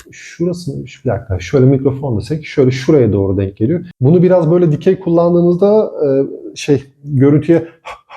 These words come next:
diye ses geliyor. Mesela daha önceki videomda mikrofon buraya gelmiş, tam böyle ağzımın kenarına gelmiş. Arazi sü-, sürüşünde hani zorlanıyorsun, yoruluyorsun. Video sürekli diye ses çıkmış. Hoş olmuyor o da. O yüzden birazcık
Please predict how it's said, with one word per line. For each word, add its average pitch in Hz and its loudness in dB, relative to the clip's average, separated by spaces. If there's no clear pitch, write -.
diye 139 2
ses 147 -2
geliyor. 131 2
Mesela 113 2
daha 120 4
önceki 113 -2
videomda 120 2
mikrofon 120 0
buraya 123 2
gelmiş, 110 -2
tam 107 -6
böyle 104 -2
ağzımın 107 -2
kenarına 107 0
gelmiş. 104 -4
Arazi 113 2
sü-, 131 -10
sürüşünde 110 -4
hani 113 0
zorlanıyorsun, 110 0
yoruluyorsun. 110 -2
Video 120 4
sürekli 123 -2
diye 117 0
ses 127 0
çıkmış. - -6
Hoş 170 0
olmuyor 147 2
o 110 0
da. 220 -2
O 190 2
yüzden 185 0
birazcık 180 0